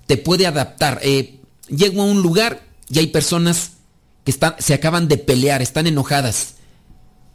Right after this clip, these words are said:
La emoción que puedo sentir en ese momento es de, de incluso resguardo y en, y también modero mis, mis palabras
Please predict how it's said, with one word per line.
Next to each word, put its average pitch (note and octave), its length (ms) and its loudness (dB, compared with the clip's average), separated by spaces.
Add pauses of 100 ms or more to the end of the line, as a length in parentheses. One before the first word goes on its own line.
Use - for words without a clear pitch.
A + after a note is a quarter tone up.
La C3 160 2
emoción G3+ 840 0 (300)
que B2 80 2
puedo E3+ 260 0
sentir D#3+ 440 2
en D#3 100 2
ese D#3+ 180 0
momento D3+ 380 0
es D#3 80 0
de, C#3+ 280 -2 (380)
de A2+ 100 0
incluso D#3 420 2
resguardo B2+ 720 -2 (460)
y A#2 200 2
en, A2+ 200 -2 (320)
y A2 100 0
también D3 520 0 (400)
modero D3+ 460 2
mis, F#3 360 -2
mis C3+ 260 0
palabras C#3 680 -2